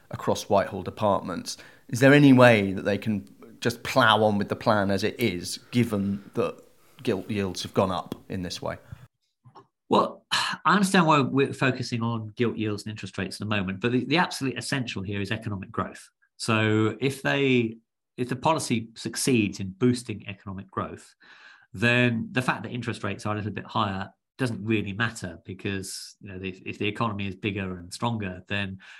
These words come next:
Speaker 2: you're gonna get a lot more money in anyway. Uh, and the fact you're paying a bit more in interest is, is, if, if anything, actually a healthy thing. I mean, the alternative would be, yeah, if you wanna keep interest rates low, you have a sort of recession or,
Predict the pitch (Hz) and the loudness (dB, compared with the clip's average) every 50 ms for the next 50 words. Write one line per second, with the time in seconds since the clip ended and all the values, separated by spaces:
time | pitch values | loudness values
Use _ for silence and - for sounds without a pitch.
0 | - - 120 120 123 123 123 117 117 - - 101 113 110 - 104 104 101 92 101 | -4 0 2 2 2 2 2 0 -2 -2 -4 -4 -6 -6 -6 -8 -10 -10 -8 -6
1 | 95 92 98 98 101 101 92 95 101 101 98 90 87 87 85 - - - _ _ | -8 -8 -8 -8 -8 -8 -8 -8 -8 -8 -8 -8 -10 -12 -14 -16 -18 -20 _ _
2 | - _ _ _ _ - 98 95 98 101 101 - - 107 110 113 - 127 - - | -20 _ _ _ _ -8 -4 -4 -2 -2 -2 -4 -4 -4 -2 -2 -2 -2 -2 -2
3 | 110 107 104 - 110 104 101 101 98 92 107 98 98 101 104 98 95 95 95 101 | -4 -4 -4 -4 -6 -6 -6 -6 -6 -8 -8 -10 -10 -10 -10 -10 -10 -10 -10 -12
4 | 98 _ _ _ _ _ _ - 110 110 120 135 123 120 - - 92 - - - | -14 _ _ _ _ _ _ -12 -6 -4 -4 -4 -4 -4 -6 -8 -10 -10 -10 -8
5 | 101 92 98 - 113 117 110 113 - - - 101 - - - _ 107 104 104 123 | -8 -8 -8 -8 -6 -6 -6 -6 -8 -10 -12 -14 -12 -14 -12 _ -8 -4 -2 -2
6 | 123 117 - 101 104 101 - 113 113 110 127 147 139 123 - 98 90 - - 92 | -2 -2 -4 -6 -10 -6 -4 -4 -2 0 0 0 -2 -2 -4 -8 -10 -10 -10 -12
7 | 87 - - - - 104 107 101 107 107 107 - 120 117 117 110 110 95 95 101 | -12 -12 -14 -12 -10 -8 -6 -6 -6 -6 -4 -2 -2 -2 -2 -4 -6 -8 -6 -8
8 | 95 92 - 98 98 92 92 92 - - - - - - _ _ - 95 90 95 | -8 -6 -4 -4 -4 -4 -4 -6 -10 -18 -20 -20 -20 -20 _ _ -4 -4 -2 -4
9 | 104 107 107 - - 131 113 110 95 95 - 101 92 - 98 95 92 - - 117 | -4 -4 -4 -4 -4 -6 -6 -6 -8 -8 -8 -10 -8 -6 -6 -6 -6 -4 -4 -2
10 | 120 107 98 98 98 98 98 113 110 101 95 107 101 98 95 92 92 - 101 98 | -2 0 0 -2 -2 -4 -6 -8 -10 -10 -8 -8 -8 -8 -8 -10 -10 -10 -10 -10
11 | 92 92 92 - - 101 98 - - - 98 92 95 92 92 - | -10 -10 -10 -10 -10 -10 -10 -10 -12 -12 -12 -12 -12 -14 -14 -16